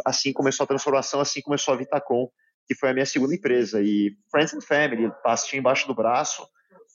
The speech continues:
eh, de um mercado que tava super povoado por empresas gigantes que tinham aberto capital. E acho que aí é outra lição, né, de empreendedorismo, que um sonho, um propósito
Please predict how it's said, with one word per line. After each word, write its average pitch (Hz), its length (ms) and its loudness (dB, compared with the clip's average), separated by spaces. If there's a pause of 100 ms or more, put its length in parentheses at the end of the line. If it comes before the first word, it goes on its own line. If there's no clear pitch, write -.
(120)
eh, 113 140 4
de 117 60 2
um 123 40 0
mercado 135 420 0
que - 80 -14
tava 131 160 0
super - 420 -2
povoado 131 640 0
por 123 160 2
empresas 120 380 0
gigantes 117 540 -2
que - 80 -18
tinham 123 140 -2
aberto 120 260 0
capital. 120 480 0 (720)
E 107 260 2
acho 113 240 0
que 127 60 0
aí 123 220 2
é 131 120 4
outra 139 340 2
lição, 131 460 0
né, 123 140 2
de 110 100 -8
empreendedorismo, 117 720 0
que 131 160 -10
um 120 60 -6
sonho, 123 520 0
um 110 140 -2
propósito 113 880 0